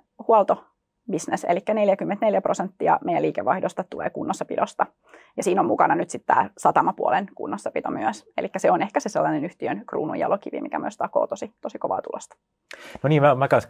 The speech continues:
Speaker 2: katselin, että materiaalin käsittely. Mä ajattelin, että tämähän kuulostaa ihan mun bisnekseltä. Että mä kirjailijana mä, ää, teen havaintoja arjesta ja luen toisia kirjoja, sitten mä työstän ja käsittelen materiaalia ja tuotan siitä,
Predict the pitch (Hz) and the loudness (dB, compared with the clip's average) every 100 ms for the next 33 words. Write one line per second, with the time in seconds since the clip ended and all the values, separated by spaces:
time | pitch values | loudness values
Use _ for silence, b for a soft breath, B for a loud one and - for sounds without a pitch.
0 | 113 117 - 117 135 170 170 127 107 113 | -2 -2 0 0 4 4 6 6 6 2
1 | 113 131 120 104 120 120 123 185 170 123 | 4 4 4 2 -2 0 2 2 2 2
2 | 143 127 147 156 151 165 131 117 110 98 | 2 4 4 4 4 4 2 2 0 -4
3 | - 92 107 101 127 - 190 143 120 107 | -6 -6 -6 -4 -6 4 6 8 8 8
4 | 104 107 120 117 B B B 107 107 104 | 6 4 4 2 B B B 6 6 6
5 | - 123 131 117 156 156 139 131 107 117 | 4 6 6 8 4 8 6 6 4 6
6 | 123 113 139 120 110 101 - 107 117 160 | 8 8 6 4 2 -2 0 2 6 8
7 | 127 120 139 127 110 120 107 110 104 101 | 6 4 4 6 6 4 4 4 2 2
8 | 104 - 113 107 - 131 113 104 104 101 | 0 -4 -2 -2 -2 4 4 4 -4 -4
9 | 107 107 110 107 104 113 113 107 101 98 | 0 0 2 0 2 2 2 2 4 4
10 | 101 101 98 95 92 196 104 | 4 2 -2 -2 -6 -4 -4